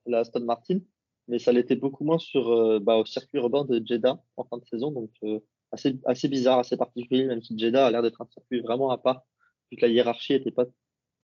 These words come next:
était pas toujours, euh, très bien respectée, euh, cette année par rapport à ce qu'on avait vu à Bakou, euh, par exemple, auparavant,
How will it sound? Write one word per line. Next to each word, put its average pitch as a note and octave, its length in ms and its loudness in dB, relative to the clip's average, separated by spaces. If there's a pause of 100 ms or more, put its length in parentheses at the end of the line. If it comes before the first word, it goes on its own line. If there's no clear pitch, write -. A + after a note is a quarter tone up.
(640)
était A#2+ 100 -2
pas C3+ 140 2
toujours, C3+ 420 0
euh, A#2 280 0
très C3+ 160 0
bien B2+ 160 -2
respectée, B2 560 0
euh, A2+ 80 -10 (380)
cette A2+ 100 -4
année C3 180 4
par B2+ 140 0
rapport A2+ 240 2
à B2 40 4
ce - 100 -12
qu'on A#2+ 120 -10
avait A#2 160 0
vu B2 160 2
à A#2+ 80 6
Bakou, A#2+ 460 -2
euh, A2 320 -2 (240)
par G#2+ 100 -6
exemple, A#2+ 340 -4
auparavant, A#2 600 0